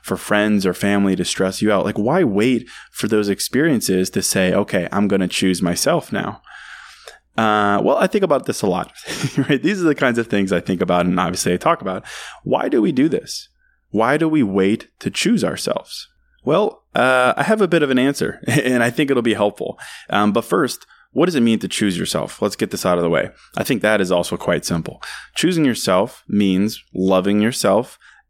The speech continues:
and proving it. Emphasis on proving it.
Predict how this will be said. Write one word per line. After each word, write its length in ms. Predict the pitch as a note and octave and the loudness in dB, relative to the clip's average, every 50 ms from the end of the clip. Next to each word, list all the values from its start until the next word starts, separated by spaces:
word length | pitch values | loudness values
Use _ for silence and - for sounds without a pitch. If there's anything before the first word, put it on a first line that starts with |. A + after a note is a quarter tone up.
| _ | _
and 340 | - F#2+ G2 F#2 F#2 F#2 - | -2 0 2 2 2 0 -2
proving 500 | - - - A#2 A#2 A#2+ A2 G2+ E2+ E2+ - | -6 -4 0 0 2 2 2 0 -2 -4 -6
it. 180 | - - - - - _ _ _ _ _ _ _ - - | -10 -14 -20 -20 -20 _ _ _ _ _ _ _ -8 -2
Emphasis 500 | - A2 G#2+ - A2+ - - G#2 F#2+ - - | -2 -2 0 -2 -4 -2 -2 -2 -2 -2 -2
on 340 | - F#2+ F#2+ F#2 F2 - - - | -2 -2 0 0 -2 -4 -8 -16
proving 600 | - - - - G#2 G#2+ A2 G#2 F#2+ F2+ F2 D#2+ | -16 -8 -2 0 2 2 2 2 0 0 -2 -4
it. 280 | D#2 - - - - | -6 -8 -12 -16 -20